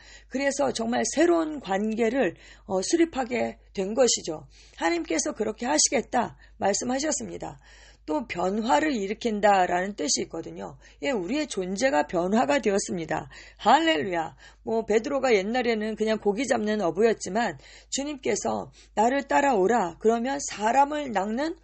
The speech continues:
어부가 되게 하겠다." 이렇게 말씀하셨잖아요. 네, 스스로 우리를 택하시고 특별한 목적을 위해서 따로 구별하시고 정말, 어, 새로운 관계를 수립하시고 우리의 존재를 변화시킨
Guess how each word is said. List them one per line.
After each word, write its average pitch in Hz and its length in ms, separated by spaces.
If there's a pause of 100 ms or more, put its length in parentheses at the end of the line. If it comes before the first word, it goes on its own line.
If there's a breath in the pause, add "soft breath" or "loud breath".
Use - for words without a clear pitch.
(140 soft breath)
어부가 214 400
되게 175 280
하겠다." 240 680 (220 loud breath)
이렇게 247 300
말씀하셨잖아요. 202 1040 (320 loud breath)
네, 180 260
스스로 277 640 (320 soft breath)
우리를 226 600 (240 soft breath)
택하시고 233 760 (260 soft breath)
특별한 311 560
목적을 233 480
위해서 208 300
따로 254 340
구별하시고 202 840 (340 loud breath)
정말, 202 420 (260 loud breath)
어, 170 340
새로운 294 400
관계를 220 520
수립하시고 226 800 (300 loud breath)
우리의 240 300
존재를 226 720
변화시킨 220 760